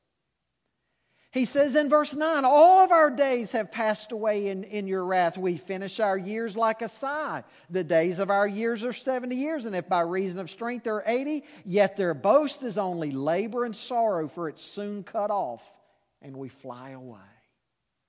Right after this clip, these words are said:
In contrast to the awesomeness of God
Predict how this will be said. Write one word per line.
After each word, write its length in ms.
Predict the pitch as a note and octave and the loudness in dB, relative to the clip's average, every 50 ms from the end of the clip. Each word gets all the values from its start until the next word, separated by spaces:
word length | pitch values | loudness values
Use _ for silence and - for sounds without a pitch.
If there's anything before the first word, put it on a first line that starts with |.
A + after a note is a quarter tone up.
| _ _ _ _ _ _ _ _ _ _ _ _ _ _ _ _ _ _ _ _ _ _ _ _ _ _ _ _ _ _ _ _ _ _ | _ _ _ _ _ _ _ _ _ _ _ _ _ _ _ _ _ _ _ _ _ _ _ _ _ _ _ _ _ _ _ _ _ _
In 200 | G#3 G#3 F#3+ D#3 | -8 -8 -6 -8
contrast 1160 | - - - - C4+ D4+ D#4 D#4+ D#4+ C4+ - - A#3+ B3 A#3 G#3+ G#3 F#3+ F3 D#3+ - - - | -10 -12 -12 -8 -4 -4 -2 -4 -4 -6 -8 -10 -10 -8 -6 -6 -4 -6 -6 -8 -14 -16 -14
to 60 | - | -8
the 140 | G3 F#3 E3 | -6 -6 -6
awesomeness 880 | - - G3+ A3 A#3+ B3 A3+ - - - A#3 A3 A3+ A#3 A3 G#3 - - | -6 -8 -10 -8 -10 -12 -14 -16 -16 -14 -14 -12 -12 -12 -14 -14 -16 -16
of 160 | G#3+ F#3 E3+ | -18 -16 -16
God 300 | E3+ G3 F#3+ F3 D3+ A2+ | -14 -14 -14 -14 -16 -18